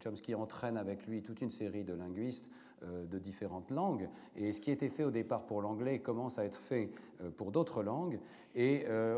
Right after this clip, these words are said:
on voit apparaître alors une deuxième étape dans, euh, les propositions de Chomsky. Cette deuxième étape qu'on pourrait appeler principes et paramètres, et qui est caractérisée par un livre qui s'appelle Pisa Lectures, qui sont des conférences qu'il a données à Pise, et qui, ce livre est publié en quatre-vingt-un. Euh, ce qui se passe, c'est que,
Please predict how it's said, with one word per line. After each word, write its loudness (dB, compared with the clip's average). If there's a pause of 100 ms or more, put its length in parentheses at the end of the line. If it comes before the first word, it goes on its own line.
(120)
on -2
voit 2
apparaître 2
alors 4
une 2
deuxième 4
étape -4 (260)
dans, 0
euh, -4
les -2
propositions -8
de -10
Chomsky. -10 (400)
Cette -2
deuxième 2
étape 0
qu'on 0
pourrait 0
appeler 0
principes -2
et 2
paramètres, -4 (280)
et -4
qui -4
est 0
caractérisée 0
par -4
un -6
livre -4
qui -16
s'appelle -8
Pisa -2
Lectures, -6
qui -20
sont -12
des -12
conférences -8
qu'il -6
a -6
données -4
à -4
Pise, -6 (480)
et -14
qui, -6 (100)
ce -10
livre 0
est -4
publié -4
en 0
quatre-vingt-un. -4 (500)
Euh, 0
ce -10
qui 0
se 0
passe, 2
c'est 4
que, 6